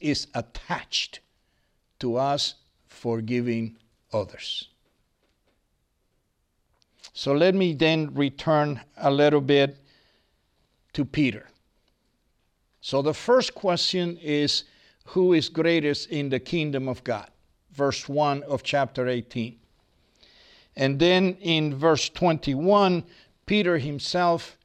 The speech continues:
maybe for personal reasons, he comes up to Jesus with the question, "Lord, how many times should I forgive my brother who sins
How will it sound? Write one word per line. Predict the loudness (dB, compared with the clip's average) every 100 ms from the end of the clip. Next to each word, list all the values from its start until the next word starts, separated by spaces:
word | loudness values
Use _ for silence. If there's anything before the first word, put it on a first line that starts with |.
| _ _ _ -12
maybe | -2 2 2
for | 2 -2
personal | -2 2 2 2 -2 -2
reasons, | 0 0 0 0 -2 -2 -6 -12 _ _ _ _ _ _ _ _ _ _ _
he | _ -12
comes | -6 -2 -2 2
up | 2 2 -2
to | -2
Jesus | 0 0 2 0 0
with | -2 0
the | -2
question, | 0 2 2 2 0 -2 -4 -12 _ _ _ _ _ _ _ _ _ _ _ -8
"Lord, | 0 2 4 4 0 -6 _ _ _ _ _ _ _ _ _ _ _ _ _ _ -20
how | -14 -8 -6
many | -2 0 0 -2
times | -4 -12 -8 -4 -4 -4 -8 -10 -10 -14 _ _ _
should | -8 -2 0 0
I | 0 -4
forgive | -4 -4 -2 -2 -2
my | -6
brother | -4 0 2 2 -2 -4 _ _ _ _ _
who | -8 -6
sins | -4 -2 -2 -2 -6